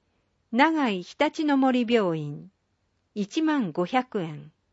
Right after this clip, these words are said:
長井常陸の森病院は、十月三十日金曜日をもって、今年度の受付を終了します。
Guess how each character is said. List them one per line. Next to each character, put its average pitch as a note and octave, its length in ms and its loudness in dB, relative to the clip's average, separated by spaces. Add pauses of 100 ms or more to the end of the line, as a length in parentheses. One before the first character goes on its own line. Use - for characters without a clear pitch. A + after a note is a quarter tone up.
(1500)
長 D4 340 4
井 G#3+ 80 0
常 - 220 -2
陸 D4 180 -2
の C#4+ 100 2
森 C4 300 2
病 B3 240 2
院 E3 220 -4
は、 D3+ 280 -2 (300)
十 C4 280 0
月 D#4 220 -2
三 C#4+ 300 0
十 B3+ 240 0
日 D#3+ 500 -8 (200)
金 D#4 240 0
曜 D#4+ 240 2
日 A3 160 2
を F3 80 0
も F3+ 140 -2
っ - 60 -8
て、 D#3 360 -8 (480)
今 D4+ 260 2
年 D#4+ 220 4
度 B3 100 2
の F3 200 0
受 C#4 220 0
付 C4 300 -4
を A3+ 120 0
終 A3 260 0
了 G3 180 2
し F#3+ 160 -8
ま D#3+ 160 -8
す。 - 200 -20